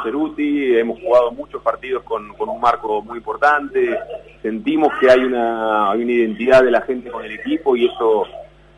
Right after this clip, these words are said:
se construyó y, y estoy seguro de que eso se va a sostener, este, porque si bien es a todo o nada, son partidos, eh, lindos de, de vivir, pero para eso nos preparamos.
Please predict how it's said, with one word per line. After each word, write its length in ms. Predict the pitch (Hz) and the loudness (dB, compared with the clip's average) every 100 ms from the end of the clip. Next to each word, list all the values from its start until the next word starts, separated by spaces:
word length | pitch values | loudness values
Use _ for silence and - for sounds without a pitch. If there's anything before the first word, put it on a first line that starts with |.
| - | -8
se 160 | 101 101 | -2 0
construyó 800 | 113 107 113 113 127 160 165 165 | 0 0 -2 0 4 6 6 4
y, 1080 | 131 120 113 110 104 101 98 95 92 90 87 - - | 2 -2 -4 -4 -4 -6 -8 -8 -10 -12 -16 -16 -6
y 200 | 107 104 | -2 -2
estoy 280 | 104 147 135 | 0 -2 4
seguro 300 | 127 147 139 | 4 8 8
de 80 | 120 | 6
que 80 | |
eso 880 | 127 127 120 113 107 104 101 95 92 - | 2 2 4 6 6 4 2 -2 -6 -4
se 80 | 107 | 2
va 100 | 117 | 2
a 60 | 120 | 2
sostener, 500 | 110 104 123 147 185 - - - _ - | -4 -2 2 0 0 -10 -20 -20 _ -4
este, 1000 | 113 107 - - 104 101 98 95 95 92 90 | 0 0 -2 0 4 6 6 4 0 -4 -4
porque 720 | 101 90 104 98 98 92 90 - | -6 -4 -2 0 0 0 -4 -6
si 80 | - | -4
bien 180 | 117 131 | 0 0
es 120 | 123 | 2
a 100 | 117 | 2
todo 180 | 135 131 | 4 4
o 60 | 127 | 6
nada, 420 | 143 147 160 156 | 6 6 4 2
son 160 | 123 113 | -2 -2
partidos, 540 | 113 117 127 123 110 - - _ _ _ _ _ _ - | -2 -4 -6 -6 -6 -12 -20 _ _ _ _ _ _ -4
eh, 160 | 110 | -2
lindos 380 | 107 139 135 123 | -2 0 2 2
de, 120 | 120 | 2
de 400 | 117 113 110 113 | 0 -6 -4 -4
vivir, 400 | 113 139 185 202 143 | -2 -2 -2 -2 0
pero 220 | 127 120 | 0 2
para 180 | 117 139 | 2 2
eso 200 | 156 147 | 0 -6
nos 120 | 120 | -4
preparamos. 520 | 120 131 156 117 | 2 4 4 2